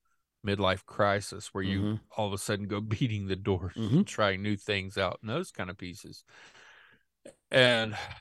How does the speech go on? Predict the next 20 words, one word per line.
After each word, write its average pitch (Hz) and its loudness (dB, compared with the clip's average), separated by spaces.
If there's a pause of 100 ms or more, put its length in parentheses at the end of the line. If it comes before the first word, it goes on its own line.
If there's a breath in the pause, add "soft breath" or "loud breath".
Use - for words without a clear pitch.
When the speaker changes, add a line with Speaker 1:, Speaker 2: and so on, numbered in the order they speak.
(180)
Speaker 1:
I, 120 0 (220)
I, 101 0 (580)
uh, 110 -8 (400)
a 123 -4
good 135 -2
section, 120 -6 (680)
portion 131 -4
of 104 -8
our 110 -2
time 127 -6
together 104 -6 (100)
Thursday - -8
was - -14
me 107 -8
saying, 104 -12 (1400)
"I'm 120 -16
feeling 123 -4
the 95 -8
opposite, 107 -4
man." 101 -8